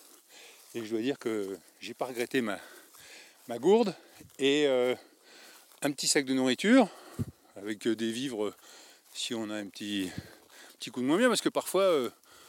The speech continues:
on peut marcher pendant plusieurs heures et pas voir un commerçant, quoi. Donc, euh, c'est toujours bien d'avoir, euh, un petit, un petit quelque chose sur soi. Et puis,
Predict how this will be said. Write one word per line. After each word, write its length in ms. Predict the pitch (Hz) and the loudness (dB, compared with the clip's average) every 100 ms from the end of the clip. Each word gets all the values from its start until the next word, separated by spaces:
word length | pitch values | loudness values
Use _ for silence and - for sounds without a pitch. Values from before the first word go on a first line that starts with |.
| - - - | -20 -20 -16
on 60 | 120 | -6
peut 140 | 135 | -4
marcher 380 | 131 120 - 165 | -2 -2 -2 -4
pendant 380 | 143 127 117 107 | -4 -6 -6 -8
plusieurs 400 | - 117 113 120 | -8 -2 -2 2
heures 160 | 180 | 2
et 40 | 143 | 2
pas 120 | 131 | 2
voir 180 | 123 123 | 4 4
un 160 | 120 | 4
commerçant, 440 | - 120 139 202 196 | 2 0 0 0 0
quoi. 140 | 147 | 0
Donc, 200 | 131 127 | -2 -2
euh, 240 | 127 117 110 - - - - - - | -4 -4 -6 -12 -20 -20 -20 -20 -20
c'est 120 | - | -14
toujours 220 | - 110 | -8 -4
bien 160 | 123 135 | -2 -2
d'avoir, 300 | 113 113 104 | 0 0 0
euh, 60 | 92 - - - - - | -2 -10 -20 -20 -20 -16
un 80 | 127 | -12
petit, 460 | 107 117 107 104 98 | -10 -6 -6 -4 -6
un 60 | 104 | -10
petit 120 | 127 | -12
quelque 160 | 127 110 | -8 -6
chose 140 | 123 | -4
sur 160 | - 113 | -4 -2
soi. 220 | 151 240 - - - - - - - - - - | 0 0 -2 -20 -16 -10 -8 -8 -12 -20 -20 -8
Et 160 | 131 123 | 2 2
puis, 640 | - - - 185 240 247 | 2 -6 -4 0 2 2